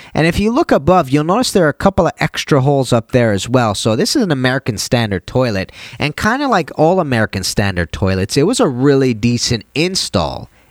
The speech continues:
except, and that's a really big except,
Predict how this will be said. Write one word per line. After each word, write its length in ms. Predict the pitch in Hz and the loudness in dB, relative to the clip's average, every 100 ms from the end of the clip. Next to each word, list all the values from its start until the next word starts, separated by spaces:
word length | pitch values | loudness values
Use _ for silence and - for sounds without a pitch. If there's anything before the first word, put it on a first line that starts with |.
| _ - | _ -2
except, 960 | 139 120 - - - 175 120 - - - _ _ _ _ _ _ _ | -2 -2 -4 -4 0 0 0 -8 -20 -20 _ _ _ _ _ _ _
and 240 | - 110 123 | -4 -4 -2
that's 220 | 135 - | -4 -2
a 80 | 107 | 0
really 380 | 117 151 139 | 0 2 0
big 440 | 101 120 123 90 - - _ _ _ | 0 0 0 -2 -6 -10 _ _ _
except, 880 | 113 - - - 165 123 - - - | -4 -2 -4 -2 0 -2 -6 -20 -20